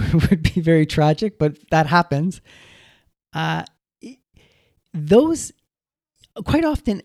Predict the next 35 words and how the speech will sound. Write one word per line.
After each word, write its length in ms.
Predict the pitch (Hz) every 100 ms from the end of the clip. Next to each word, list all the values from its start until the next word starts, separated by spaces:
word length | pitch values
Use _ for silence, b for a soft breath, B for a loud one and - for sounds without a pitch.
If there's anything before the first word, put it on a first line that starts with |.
| _ _ -
I'll, 220 | 170 -
I'll, 260 | 170 185 208 - _ -
I'll 160 | 175 233
say 200 | - 196
s-, 220 | - - -
somebody 340 | 208 262 247
will 100 | 214
tell 260 | - - 180
me 160 | 165
they're 120 | 151
mortgage 380 | 147 147 139 139
free. 320 | - 147 139 147 _ _ _ _ _ _ _ _ _
And 260 | 147 143 143
I'll 120 | 147
say, 160 | 135 131
"That's, 260 | 123 - - -
that's 140 | -
great, 320 | - 135 220 165
you 100 | 139
know, 200 | 151 170 -
congratulations, 840 | - 147 147 151 151 175 - 208 202
you 80 | 147
know, 140 | 165
it's 180 | 170 -
a 80 | 131 131
huge 260 | 135 160
milestone." 520 | 147 156 165 175 185 180 b b b b b _
And 400 | 175 185 185 175 -
a 80 | 170
week 240 | 175 240 170
later, 360 | 185 190 165
they'll 220 | 151 156 190
be 120 | 196
talking 440 | - 160 175 160
about, 380 | 156 139 135 147